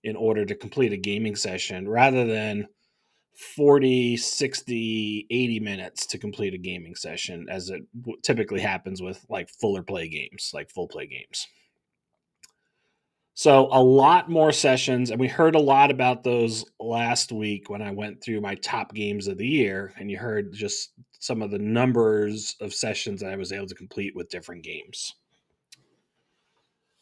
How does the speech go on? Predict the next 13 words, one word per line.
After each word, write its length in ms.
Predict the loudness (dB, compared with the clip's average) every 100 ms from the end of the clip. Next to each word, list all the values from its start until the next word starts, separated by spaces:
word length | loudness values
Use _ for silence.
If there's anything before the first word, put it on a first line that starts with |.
| _ _ _ _ _ _ _ _ _ _ _ _ -4
So, 460 | 4 6 4 0 10
good 180 | 10 10
and 140 | 8
bad. 400 | 6 8 6 6
I 120 | 4
think 340 | 6 6 4 2
on 160 | 0 4
the 80 | 4
good 280 | 6 4 4
side 320 | 2 2 2
for 120 | 0
those 240 | 0 -2
goals, 720 | -2 -2 0 0 0 -2 -4